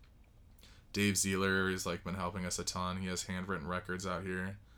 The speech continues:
And, like, he's been really just helping us connections, like, giving us a lot of guidance on what to do, how to do it, you know, introducing us to certain people, like, and just really, you know, helping the band a lot, so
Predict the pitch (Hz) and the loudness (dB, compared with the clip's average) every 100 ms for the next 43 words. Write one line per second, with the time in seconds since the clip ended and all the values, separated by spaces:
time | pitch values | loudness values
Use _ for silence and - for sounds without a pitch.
0 | - - - - - - 58 64 73 101 | -20 -20 -20 -20 -20 -16 -10 -8 -8 -8
1 | - 85 92 90 87 87 87 87 - - | -6 -8 -4 -4 0 0 -2 -2 -4 -6
2 | - - - 98 98 95 95 - - - | -16 -12 0 2 4 4 4 4 2 -4
3 | - - - 104 101 101 - 98 92 92 | -20 -10 0 6 6 6 4 4 2 2
4 | - - - 92 87 - 101 101 98 98 | 0 0 2 2 2 0 4 6 6 6
5 | 92 85 92 92 90 90 - 90 90 87 | 4 4 2 4 2 2 2 2 0 0
6 | 90 - - - - - - - 92 104 | -4 -8 -20 -20 -20 -20 -18 -4 6 8
7 | 104 98 95 98 95 98 98 92 92 92 | 8 2 4 4 6 6 6 6 2 4
8 | 92 85 98 95 92 101 98 95 98 92 | 2 4 4 4 2 2 2 2 2 2
9 | 87 95 - 90 90 92 90 92 90 90 | 0 2 2 2 0 -4 -4 -2 0 0
10 | 90 90 - - - - - - 95 90 | 0 -2 -6 -20 -20 -20 -20 -6 -2 0
11 | - 104 101 95 92 92 95 - - - | 6 8 8 8 6 4 0 -8 -14 -6
12 | 90 87 90 90 - - - - - - | -2 0 -2 -4 -14 -20 -20 -20 -20 -14
13 | - 98 95 92 87 85 85 87 90 90 | 0 0 2 -2 0 -2 0 0 0 0
14 | - 90 90 92 | 0 0 0 -2